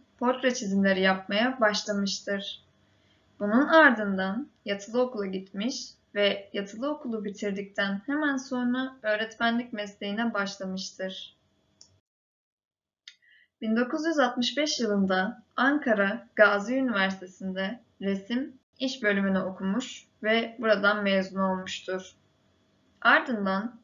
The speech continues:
Paris Devlet Güzel Sanatlar Yüksekokulu'nda heykel bölümünü okumuştur. Çekil, henüz ilkokul yıllarındayken portre çizimleri yapmaya başlamıştır.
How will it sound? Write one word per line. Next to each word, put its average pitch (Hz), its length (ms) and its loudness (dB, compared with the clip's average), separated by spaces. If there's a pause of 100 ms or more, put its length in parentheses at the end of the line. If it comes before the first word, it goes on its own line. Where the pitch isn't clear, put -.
Paris 240 460 0
Devlet 202 560 -2
Güzel 202 260 -2
Sanatlar 220 460 0
Yüksekokulu'nda 196 1040 -6
heykel 190 460 -2
bölümünü 180 340 -4
okumuştur. - 840 -14 (2250)
Çekil, 262 560 -2 (440)
henüz 233 440 2
ilkokul 233 500 0
yıllarındayken 185 1120 -2 (260)
portre 247 340 0
çizimleri 185 600 -2
yapmaya 196 520 0
başlamıştır. - 1040 -2